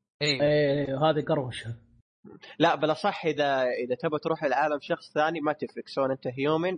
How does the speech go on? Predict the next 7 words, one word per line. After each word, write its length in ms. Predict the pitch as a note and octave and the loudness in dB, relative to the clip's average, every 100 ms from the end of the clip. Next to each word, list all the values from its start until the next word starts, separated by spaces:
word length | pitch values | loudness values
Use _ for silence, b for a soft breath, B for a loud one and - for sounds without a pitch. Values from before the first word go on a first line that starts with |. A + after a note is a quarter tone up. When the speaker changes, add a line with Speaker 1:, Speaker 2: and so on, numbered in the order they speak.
| - | -4
Speaker 3:
أو 440 | A#2 A#2 A2+ A2+ B2+ | -4 -4 -6 -8 2
هولو 320 | C#3+ C3+ D3 - _ _ _ - | 2 4 0 -4 _ _ _ -12
أو 100 | A2 | -10
زومبي، 320 | A2 A2 G2+ | -6 -8 -8
سمى 260 | - G#2+ G2+ | -10 -10 -8
اللي 100 | G#2 | -12
تسميه، 400 | - G#2+ C3 | -10 -6 -4